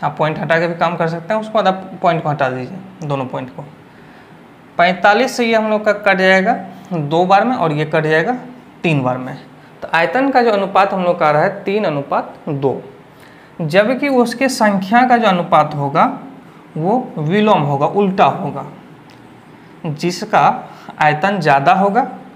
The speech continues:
कम बार और जिसका आयतन कम होगा उस बाल्टी से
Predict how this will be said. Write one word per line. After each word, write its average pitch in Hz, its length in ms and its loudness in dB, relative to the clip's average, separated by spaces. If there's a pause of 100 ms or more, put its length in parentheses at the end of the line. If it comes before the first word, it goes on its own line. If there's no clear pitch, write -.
(280)
कम 180 200 0
बार 233 200 4
और - 180 -4
जिसका 143 380 -2 (440)
आयतन 160 360 0 (340)
कम 175 160 4
होगा 214 220 2
उस 175 200 0
बाल्टी 151 280 0
से 269 160 -4